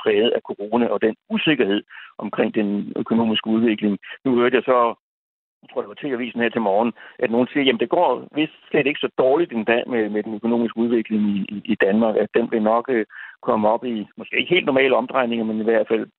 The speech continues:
bedre sig her i løbet af, allerede fra anden kvartal i år. Øh, så derfor kunne det måske <laughs> have været en god idé at have ventet med at, at foretage de her overenskomstforhandlinger, øh, til, øh, næste, øh, år.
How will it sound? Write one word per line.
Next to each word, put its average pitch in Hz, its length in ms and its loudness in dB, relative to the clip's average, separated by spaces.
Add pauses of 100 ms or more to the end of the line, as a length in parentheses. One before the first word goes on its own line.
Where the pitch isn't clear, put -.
bedre 143 320 2
sig 113 100 0
her 113 120 0
i 104 160 -4
løbet 123 340 0
af, 98 240 -2 (260)
allerede 107 320 2
fra 101 120 -2
anden 165 160 2
kvartal 110 460 0
i 110 140 0
år. 104 180 0 (500)
Øh, 107 140 2
så 117 100 -6
derfor 131 240 2
kunne 139 180 -2
det 131 80 2
måske 120 260 0
<laughs> - 40 4
have 127 100 2
været 120 120 4
en 120 80 0
god 127 240 0
idé 117 160 2 (400)
at 120 140 0
have 107 140 0
ventet 107 280 0
med 110 140 2
at, 101 240 2 (180)
at 98 220 0
foretage 104 400 0
de 113 80 -6
her 113 80 2
overenskomstforhandlinger, 101 880 0 (340)
øh, 101 240 0
til, 95 240 2
øh, 95 240 2
næste, 110 300 0 (680)
øh, 98 240 0 (340)
år. 104 300 0